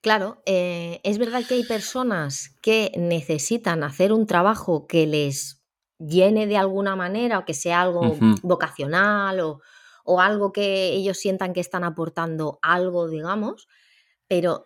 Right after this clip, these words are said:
Speaker 1: no hay que obligar a todo el mundo a tener como ese propósito vinculado
Speaker 2: Ujú.
Speaker 1: al trabajo. Me parece que es algo súper perjudicial, porque entonces, claro, la gente empieza a buscar,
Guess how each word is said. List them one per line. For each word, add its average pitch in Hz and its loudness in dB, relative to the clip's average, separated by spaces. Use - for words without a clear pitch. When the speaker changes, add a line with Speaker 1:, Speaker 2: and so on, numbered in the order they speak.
Speaker 1:
no 214 6
hay 202 2
que 269 6
obligar 208 4
a 233 0
todo 214 4
el 185 6
mundo 196 2
a 165 2
tener 160 -2
como 170 -2
ese 165 -2
propósito 175 -2
vinculado 160 2
Speaker 2:
Ujú. 117 4
Speaker 1:
al 147 -4
trabajo. 147 -2
Me 143 -8
parece 139 -8
que 180 -4
es - -12
algo 185 -8
súper 160 -6
perjudicial, 147 -6
porque 139 -12
entonces, 151 -8
claro, 196 2
la 151 -2
gente 175 -6
empieza 202 -4
a 196 0
buscar, 190 -6